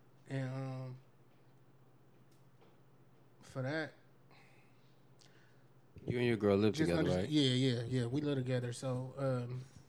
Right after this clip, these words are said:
Speaker 1: just understanding barriers again. Uh, when, when not to cross one and when not to build one. Um, you gotta trust them with certain things. I got two girls, so it's a lot of stuff they not gonna learn from me regardless.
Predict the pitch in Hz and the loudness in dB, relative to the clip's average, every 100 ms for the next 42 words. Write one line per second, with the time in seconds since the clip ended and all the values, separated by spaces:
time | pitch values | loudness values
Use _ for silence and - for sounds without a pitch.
0 | - - - - - - - - - 151 | -20 -20 -20 -20 -20 -20 -20 -16 -8 -6
1 | 160 151 147 160 156 156 180 175 135 131 | -4 -4 -4 -4 -4 -2 -2 -2 -4 -6
2 | - 135 131 165 151 131 135 - 131 120 | -10 -6 -2 0 0 -4 -6 -8 -4 -4
3 | 120 113 - - - - 131 135 131 135 | -6 -12 -18 -20 -20 -6 0 0 0 -2
4 | 139 139 135 139 147 143 143 143 135 131 | 0 -2 -4 -4 -4 -4 -4 -4 -2 -2
5 | 135 135 131 123 147 165 143 131 131 - | -2 -2 -2 -2 0 2 2 2 0 -4
6 | - - - - - 131 127 123 127 135 | -16 -20 -20 -20 -8 -2 -2 -2 -4 -8
7 | - - - - - - - - - - | -14 -20 -20 -20 -20 -20 -20 -20 -20 -20
8 | - - - - 135 131 127 156 139 143 | -20 -20 -20 -8 -2 -2 0 -2 -2 -4
9 | 135 139 139 131 147 147 143 147 147 131 | -4 -2 -2 -2 -2 -2 0 0 2 0
10 | 143 131 139 151 131 127 131 139 135 147 | 0 -4 0 0 0 -2 -4 -4 -2 -2
11 | 139 131 131 139 139 135 131 131 131 127 | -4 -4 -6 -6 -8 -6 -6 -6 -6 -6
12 | 135 135 139 127 123 143 131 123 131 | -6 -8 -6 -6 -4 -2 -2 -6 -12